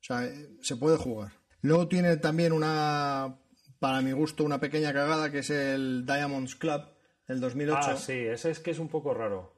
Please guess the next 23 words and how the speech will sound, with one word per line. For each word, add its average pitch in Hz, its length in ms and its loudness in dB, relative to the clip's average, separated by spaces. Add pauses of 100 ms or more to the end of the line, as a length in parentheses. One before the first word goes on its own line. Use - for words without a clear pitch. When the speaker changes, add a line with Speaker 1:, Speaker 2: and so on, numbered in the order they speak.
(160)
Speaker 1:
Es 143 140 -10
un 156 100 -8
poco 156 260 -2
raro, 156 260 -2
pero 135 140 -2
tampoco 135 280 -4
me 151 100 -2
termina 131 380 -2
de 113 640 -6 (380)
Speaker 2:
Pero 143 140 0
porque 147 180 -2
el 156 100 -2
tema 185 180 0
no 127 140 -4
pega. 95 340 -10 (760)
El 117 160 -6
tema 151 200 -2
no 139 120 -2
pega 123 220 -2
mucho 123 400 -6
en 113 300 -8
el 104 100 -8
juego. 98 380 -8